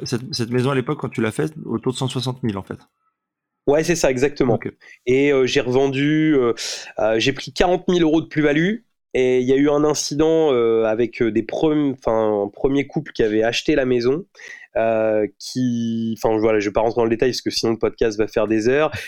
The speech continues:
Speaker 2: mais en gros, ils ont fini au tribunal et deux ans après, j'ai repris vingt mille euros.
Speaker 1: Ah ouais, bien, nickel. Ouais, ils ont, ils ont cherché un vice, euh, de quelque chose et puis en fait, ça a pas marché et puis t'as récupéré encore, euh.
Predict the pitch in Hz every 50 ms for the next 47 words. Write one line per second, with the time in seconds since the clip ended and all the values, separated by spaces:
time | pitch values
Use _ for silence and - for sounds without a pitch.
0 | - - - 120 120 123 131 131 147 165 156 131 127 120 - - 139 139 139 143
1 | - 139 123 127 143 151 151 139 120 117 127 123 127 127 123 120 - - 147 135
2 | 127 123 - - - 123 117 113 113 117 110 107 98 90 - - _ _ _ _
3 | _ - - 139 147 165 135 98 95 101 107 104 101 104 110 - - 123 101 90
4 | - _ _ _ _ _ _ - 110 107 101 92 - 104 98 98 95 98 95 -
5 | 104 - - 113 104 101 98 95 95 95 95 92 95 107 120 123 - - 107 98
6 | 95 92 87 95 92 - - 98 - - 123 127 123 113 95 - - 92 - 104
7 | 104 - 92 - 92 90 87 87 - 113 113 117 110 - - - 92 90 87 92
8 | - 98 95 101 98 - 98 95 92 90 92 101 104